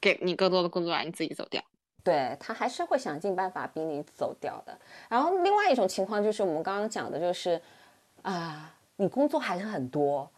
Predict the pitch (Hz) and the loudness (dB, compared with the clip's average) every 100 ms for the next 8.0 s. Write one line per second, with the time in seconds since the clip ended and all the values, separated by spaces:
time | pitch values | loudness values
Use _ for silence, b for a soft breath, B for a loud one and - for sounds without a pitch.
0 | b - 311 254 220 214 202 185 190 214 | b -2 2 2 0 0 0 0 -4 -4
1 | 190 127 139 139 139 147 147 - 113 - | -4 -2 0 0 0 -2 -4 -4 -4 -6
2 | B - 262 254 - 277 226 196 247 185 | B -4 -2 -2 -4 -2 2 2 2 0
3 | - - 175 240 190 - - 294 220 - | 2 2 2 2 2 0 -2 0 0 2
4 | 160 135 202 156 123 135 _ _ _ _ | 0 4 4 4 0 -4 _ _ _ _
5 | - _ b b b b b _ - 233 | -20 _ b b b b b _ 2 6
6 | 254 262 359 247 233 285 262 - 180 170 | 6 8 8 8 6 4 4 6 4 2
7 | 320 233 254 220 - 165 139 196 147 | 2 2 2 0 -2 -4 4 6 6